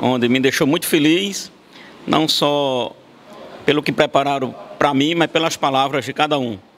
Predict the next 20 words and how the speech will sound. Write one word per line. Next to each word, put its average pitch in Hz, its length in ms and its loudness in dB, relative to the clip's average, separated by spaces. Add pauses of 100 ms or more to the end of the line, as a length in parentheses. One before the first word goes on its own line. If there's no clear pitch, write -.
(480)
Eu 127 580 0 (360)
quero 131 180 2
dizer 123 380 2
que 131 520 0 (840)
fico 202 240 2
muito 220 220 2
alegre, 156 520 0 (640)
não 120 80 2
é, 143 380 0 (280)
em 127 120 -2
ver 139 140 2
as 143 100 -4
pessoas 135 480 0
chegarem, 135 560 0
se - 140 -12
dirigirem 131 480 -4
pra 123 200 -2
mim, 143 380 0 (680)
é, 120 220 0
parabenizar 139 1040 0